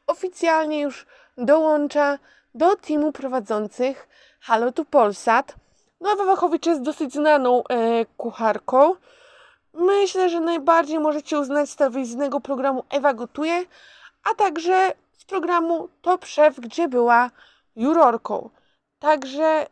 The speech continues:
ja powiem wam szczerze, że jestem ogromnie ciekawa, jak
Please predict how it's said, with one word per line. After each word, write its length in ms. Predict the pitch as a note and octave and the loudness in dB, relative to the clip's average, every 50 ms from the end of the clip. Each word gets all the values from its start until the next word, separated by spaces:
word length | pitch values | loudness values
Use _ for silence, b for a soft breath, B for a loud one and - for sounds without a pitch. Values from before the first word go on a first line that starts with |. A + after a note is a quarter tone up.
| _ _ _ | _ _ _
ja 280 | A#3 A3+ C4+ D#4 E4+ F4+ | -6 0 2 4 4 2
powiem 360 | - - D#4+ - C#4+ D4 C4+ | 2 -2 -4 -2 -2 -2 0
wam 180 | C4+ C#4 C4 A#3 | 0 -2 -2 -4
szczerze, 520 | - - - A#3+ A3 F#3+ G#3 A#3 B3+ C4+ | -6 -6 -4 -4 -4 -2 -2 -2 -4 -4
że 180 | A#3+ A#3+ B3 B3 | -4 -4 -6 -6
jestem 600 | B3 B3+ A#3+ - _ - B3 B3 A#3+ B3 A#3+ - _ _ _ _ _ _ _ _ _ _ | -6 -8 -10 -10 _ -6 -6 -4 -6 -6 -8 -12 _ _ _ _ _ _ _ _ _ _
ogromnie 540 | - G4 F4+ F4+ D4+ C#4+ C4 B3+ A#3+ A3+ A3 | -10 -4 -2 2 4 4 4 2 0 -4 -4
ciekawa, 640 | - - - - - A3 A3 G#3 G#3 G#3+ G#3 G#3 - _ _ - | -6 -10 -10 -6 -4 -2 -2 0 0 0 0 -2 -6 _ _ -20
jak 440 | G#3+ G#3+ B3+ C#4+ D4 C#4+ - - | -6 0 2 2 2 2 -2 -8